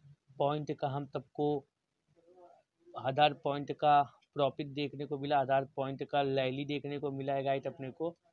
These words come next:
हज़ार पॉइंट गाइ-, गाइस हम सबको रैली देखने को मिला है। और गाइस, कल भी मार्केट ऊपर जाएगा। इधर आप देख सकते हो, इधर पे मार्केट एकदम साइडवेज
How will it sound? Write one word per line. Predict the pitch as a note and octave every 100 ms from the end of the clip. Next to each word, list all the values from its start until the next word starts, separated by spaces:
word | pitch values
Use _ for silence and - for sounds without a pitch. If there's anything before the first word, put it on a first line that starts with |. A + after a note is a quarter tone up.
| _ -
हज़ार | B2 C#3 D3 -
पॉइंट | C3+ C#3+ C#3
गाइ-, | C#3 C#3 C#3
गाइस | C3+ C3 C#3
हम | C3
सबको | C3+ C#3 C#3
रैली | C3 B2 C#3
देखने | C#3+ C#3 C#3
को | C#3
मिला | C#3 C#3
है। | E3 - - _ _
और | C#3
गाइस, | C#3+ D#3+ - _
कल | D#3+ D#3+
भी | E3
मार्केट | D#3+ D3+ C#3 D#3+ -
ऊपर | C3+ - C#3+ C3
जाएगा। | A#2+ A2 G#2+ G#2 -
इधर | B2+ C#3
आप | C3+
देख | C3 C#3 C#3
सकते | C3+ - C#3
हो, | D3 E3 _ _ _ C3+
इधर | B2+ C3+
पे | C#3
मार्केट | C#3 C3 B2 C#3
एकदम | C3+ C3 C#3
साइडवेज | C3+ A#2+ C3 C3+ C#3+